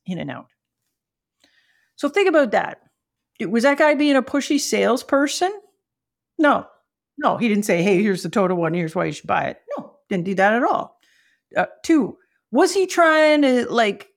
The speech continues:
overwhelm me with a whole bunch of features like we do in software, where we come in and we say, "Hey, I'm giving you the demo and I'm gonna show you every single feature and talk about," no,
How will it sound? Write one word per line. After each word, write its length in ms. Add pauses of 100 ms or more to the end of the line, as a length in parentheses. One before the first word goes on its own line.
(120)
overwhelm 640
me 140
with 160
a 40
whole 160
bunch 240
of 80
features 800
like 260
we 140
do 300
in 120
software, 760 (340)
where 200
we 120
come 240
in 180
and 120
we 100
say, 240
"Hey, 180
I'm 160
giving 240
you 100
the 100
demo 400
and 80
I'm 100
gonna 140
show 160
you 160
every 180
single 260
feature 320
and 80
talk 160
about," 200
no, 340